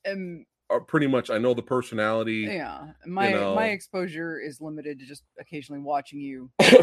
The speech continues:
Speaker 2: Yeah.
Speaker 1: play the video game.
Speaker 2: Mm-hmm.
Speaker 1: So I'm familiar, I'm familiar with
Speaker 2: Yeah.
Speaker 1: Uncharted. Keep in mind, I'm a Lara Croft stan, so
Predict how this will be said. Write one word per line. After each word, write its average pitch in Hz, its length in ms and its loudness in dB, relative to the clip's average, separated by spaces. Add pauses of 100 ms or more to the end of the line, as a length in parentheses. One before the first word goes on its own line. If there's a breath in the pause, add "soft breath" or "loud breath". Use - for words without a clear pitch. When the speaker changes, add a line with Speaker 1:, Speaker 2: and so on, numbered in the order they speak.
(120)
Speaker 2:
Yeah. 277 140 4
Speaker 1:
play 226 160 6
the 143 120 -8
video 127 260 -8
game. 196 140 0 (100)
Speaker 2:
Mm-hmm. 302 100 6
Speaker 1:
So 254 80 2
I'm 262 140 2
familiar, 202 680 -2
I'm 190 80 -8
familiar 214 680 -4 (140)
with 226 200 -2
Speaker 2:
Yeah. 175 140 0 (260)
Speaker 1:
Uncharted. 220 560 -2 (540)
Keep 160 160 -12
in 185 80 -4
mind, 156 400 -2 (520)
I'm 147 400 -4
a 147 80 -4
Lara 156 240 2
Croft 151 300 -2
stan, 143 400 -6 (380)
so 135 560 -2